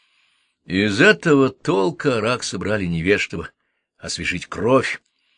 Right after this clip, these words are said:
и отдавали своих девственниц за староверов с той же целью.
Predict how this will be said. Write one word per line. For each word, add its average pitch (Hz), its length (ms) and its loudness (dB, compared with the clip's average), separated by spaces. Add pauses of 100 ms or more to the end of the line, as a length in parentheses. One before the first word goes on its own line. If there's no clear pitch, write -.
(240)
и - 60 -16
отдавали 90 400 -2
своих 90 360 -2
девственниц 101 720 0 (220)
за 98 160 -4
староверов 101 500 2
с - 120 -4
той 104 200 2
же 95 120 -2
целью. 90 420 -6